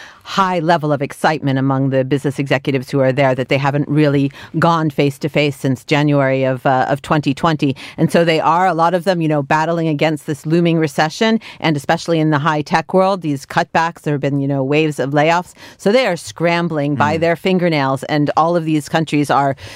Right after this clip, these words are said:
Speaker 1: you know, front and center trying to assert themselves. Um, it's
Speaker 2: And
Speaker 1: not
Speaker 2: you've
Speaker 1: a, it's not a time for kumbaya, you know,
Speaker 2: Yeah.
Speaker 1: hand-holding, but it is a time for some, uh, very aggressive marketing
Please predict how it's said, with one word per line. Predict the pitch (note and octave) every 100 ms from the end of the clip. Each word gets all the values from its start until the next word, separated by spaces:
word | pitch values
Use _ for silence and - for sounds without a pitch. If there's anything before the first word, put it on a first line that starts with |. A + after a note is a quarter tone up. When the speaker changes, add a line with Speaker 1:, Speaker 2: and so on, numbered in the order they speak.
| -
Speaker 1:
you | D3+
know, | C#3+
front | - - G#3 -
and | F3+ E3+
center | - G3+ - C3+ C#3 - -
trying | - G3 F3+ F3
to | F3+ D#3+
assert | C3 - E3+
themselves. | E3 - C3+ B2 -
Um, | B2+ C3+ C3+ C#3+
it's | - D3
Speaker 2:
And | A#3+
Speaker 1:
not | A3+
Speaker 2:
you've | G3+
Speaker 1:
a, | - -
it's | F3+ -
not | G#3+
a |
time | G3 G3+
for | E3+ E3
kumbaya, | - A#3+ G#3+ G3+ F3 E3+ E3+ E3
you | E3
know, | E3+ E3 -
Speaker 2:
Yeah. | A2+ A2+
Speaker 1:
hand-holding, | A3 G#3+ F#3+ E3+ E3
but | D#3+ D#3
it | E3
is | G#3+ F3+
a |
time | F3 D#3+ D#3
for | D#3
some, | D3 D3+ D3
uh, | C#3+ C#3+
very | C#3+ F#3+ D#3+
aggressive | D3 C#3+ - C#3
marketing | D3 C#3 D#3+ C#3+ C#3